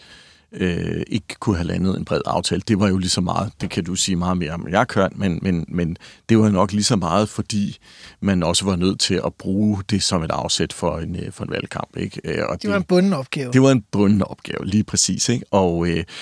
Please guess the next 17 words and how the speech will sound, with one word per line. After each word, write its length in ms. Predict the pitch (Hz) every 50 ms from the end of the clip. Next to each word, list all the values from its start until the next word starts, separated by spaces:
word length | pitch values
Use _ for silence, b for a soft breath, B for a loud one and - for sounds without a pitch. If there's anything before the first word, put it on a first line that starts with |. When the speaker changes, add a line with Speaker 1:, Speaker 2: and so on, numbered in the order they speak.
| B B B B - -
Speaker 1:
øh, 560 | 98 92 85 82 80 69 - 64 62 - - - - - - - - - _ -
havde 300 | - - 92 107 104 92
man 180 | 87 92 87 82
haft, 360 | 90 87 82 - - - 95
øh, 360 | 90 78 76 69 64 62 52 -
havde 220 | - - 98 98 98
Ole 240 | 117 110 117 127
haft, 340 | 120 90 95 95 - - - - - b b b b b b b b b _ _ _ _ _ _ _
kunne 340 | - - 127 113 104 101 98
lave 240 | 92 92 92 101 113
det 160 | 120 107 -
på 100 | - 110
et 80 | 98 -
andet 300 | - 98 104 113 120 107
tidspunkt 680 | - - - 117 104 - - - 110 87 82 - - - - _ _
i 280 | 104 95 92 90 85 - -
hans 460 | 104 98 101 104 - - - -